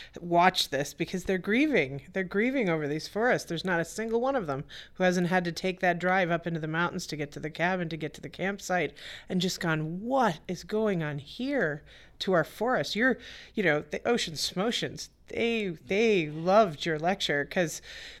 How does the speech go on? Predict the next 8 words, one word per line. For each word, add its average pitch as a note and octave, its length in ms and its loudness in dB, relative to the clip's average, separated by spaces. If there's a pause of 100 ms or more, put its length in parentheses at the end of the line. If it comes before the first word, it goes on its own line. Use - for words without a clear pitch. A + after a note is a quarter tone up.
(520)
well, G3+ 480 8
there G3 160 6
isn't G3 460 2
necessarily F3+ 640 2
huge F#3 380 0
hope G3+ 260 4
unless E3+ 340 0
we, D#3+ 280 -2